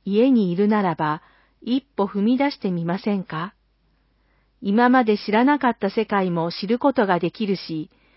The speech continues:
生活にメリハリができて楽しいですよ。二枚の小さな写真。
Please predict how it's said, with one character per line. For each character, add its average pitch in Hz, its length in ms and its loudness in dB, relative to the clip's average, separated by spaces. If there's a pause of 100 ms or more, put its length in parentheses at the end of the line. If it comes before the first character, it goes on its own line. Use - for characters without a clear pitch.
(360)
生 247 200 4
活 247 300 -2
に 226 160 4
メ 185 140 2
リ 226 140 0
ハ 233 100 0
リ 254 140 0
が 254 120 4
で 247 140 2
き - 140 -16
て 160 280 -6 (320)
楽 196 240 0
し 262 220 -2
い - 20 -6
で 196 120 -2
す - 160 -12
よ。 165 260 -4 (1900)
二 226 180 2
枚 311 260 4
の 202 100 0
小 277 300 -4
さ 220 180 -2
な 160 140 -6
写 160 180 -14 (160)
真。 165 340 -10